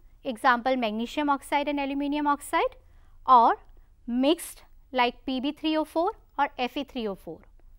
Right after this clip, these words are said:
Simple oxides can be classified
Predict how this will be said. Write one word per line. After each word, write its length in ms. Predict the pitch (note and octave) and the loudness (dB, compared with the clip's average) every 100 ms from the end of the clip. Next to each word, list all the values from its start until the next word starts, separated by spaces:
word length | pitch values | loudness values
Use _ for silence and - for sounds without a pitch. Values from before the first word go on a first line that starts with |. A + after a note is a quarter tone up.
| - - - - - | -20 -20 -20 -20 -20
Simple 560 | - - F4 E4+ A4 G#4 | -10 -2 0 2 2 4
oxides 680 | D#4 - B3+ E3 - - - - - - | 2 0 -2 -2 -8 -20 -20 -20 -14 0
can 200 | D4+ D4 | 0 0
be 160 | F4+ | -4
classified 760 | - B3+ A#3 - D4+ D#4 E4 | 0 0 0 -2 0 2 0